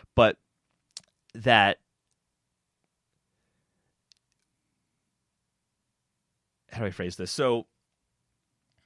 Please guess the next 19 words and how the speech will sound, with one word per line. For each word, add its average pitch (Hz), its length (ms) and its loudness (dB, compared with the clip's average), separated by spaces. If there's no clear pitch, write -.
if 143 140 0
they're 160 160 2
making 151 260 -2
decisions 104 560 -6
about - 220 -4
what 110 120 0
their 107 120 -2
algorithms 92 560 -2
are, 85 180 -4
are 87 100 -8
tailored - 440 -8
for, - 320 -14
at 123 140 0
what 127 280 0
point 156 440 -4
are 113 100 2
they 110 140 0
responsible 101 840 -4
for 90 460 -4